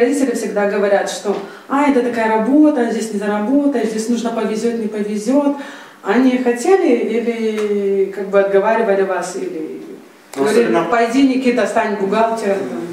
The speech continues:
Speaker 2: Особенно папа не очень поддерживает такие работы, там, актёр, модель.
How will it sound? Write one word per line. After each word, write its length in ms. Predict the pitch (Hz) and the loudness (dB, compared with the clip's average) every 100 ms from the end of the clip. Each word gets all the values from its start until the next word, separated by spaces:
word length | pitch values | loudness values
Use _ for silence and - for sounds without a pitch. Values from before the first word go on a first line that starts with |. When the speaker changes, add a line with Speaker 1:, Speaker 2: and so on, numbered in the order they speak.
| - - | -12 -12
Speaker 2:
Особенно 260 | 175 175 | -6 -2
папа 320 | 170 165 139 | 0 0 0
не 140 | 123 120 | 0 2
очень 320 | 120 - 120 | 0 -2 -6
поддерживает 460 | 120 123 120 117 117 | -4 0 0 -2 -4
такие 200 | - 120 117 | -4 0 0
работы, 440 | 120 196 240 131 | 0 0 0 -2
там, 160 | 127 113 - - - | -4 -6 -8 -14 -8
актёр, 500 | 127 - 170 196 147 | -8 -2 2 2 2
модель. 680 | 131 120 131 175 - - | -4 -2 0 0 -2 -6